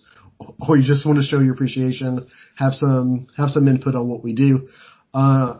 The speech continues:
uh, we do have, um, a Patreon. You can go, uh, to patreon dot com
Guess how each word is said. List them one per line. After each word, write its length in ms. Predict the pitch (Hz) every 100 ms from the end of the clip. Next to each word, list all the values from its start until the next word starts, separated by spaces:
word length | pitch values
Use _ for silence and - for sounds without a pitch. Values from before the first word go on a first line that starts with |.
| _
uh, 140 | 143 139
we 120 | 135
do 200 | 151 151 143 - _ _ -
have, 360 | 135 131 131 127 135 _ _ _
um, 180 | 131 127
a 40 | 117
Patreon. 500 | 139 135 139 135 131
You 80 | 127
can 160 | 127
go, 440 | 120 120 120 120 -
uh, 380 | 117 117 120 127
to 100 | -
patreon 360 | 147 139 131
dot 160 | 120 113
com 320 | 123 120 113